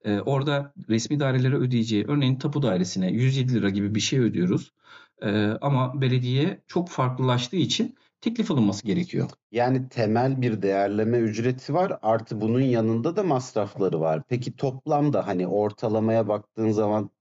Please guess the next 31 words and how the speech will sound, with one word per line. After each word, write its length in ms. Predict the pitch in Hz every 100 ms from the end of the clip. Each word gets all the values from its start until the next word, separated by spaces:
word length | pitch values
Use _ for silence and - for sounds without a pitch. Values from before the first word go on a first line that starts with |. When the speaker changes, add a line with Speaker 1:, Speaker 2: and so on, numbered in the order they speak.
| - -
Speaker 2:
standart 720 | - - 117 123 135 139 -
bir, 280 | 107 - -
e, 380 | 76 80 71
şey 300 | - 107 95
dediğinde, 500 | 90 80 85 82 78
hani 280 | 80 80 78
çok 200 | - 87
aşırıya 400 | 90 - 85 90
kaçan, 400 | - - 82 73
verdiğin 400 | 85 85 80 90
örnek 420 | 90 87 90 90 -
gibi 200 | 80 82
işte 280 | - 85
bin, 240 | 80 90 90
bin 140 | 90
beş 240 | 95 92 95
yüz 180 | 82
lira 180 | 90 87
dosya 320 | 90 90 92
inceleme 480 | 90 90 87 87 87 85 _ 92
ücreti 480 | 87 82 90 90
alan 320 | 90 90 87 85 _ _ _ _ -
belediyeler 600 | 92 98 92 104 104 110
var 180 | 101 151
ama 220 | 165 92
hani 160 | 101 95
ortalamaya 720 | 117 113 131 120 123 120 113
baktığında 640 | 107 - 113 113 107 107
bir 180 | 131 131
konut 320 | 131 127 127
ekspertizi 840 | 110 - 110 110 - 107 107 110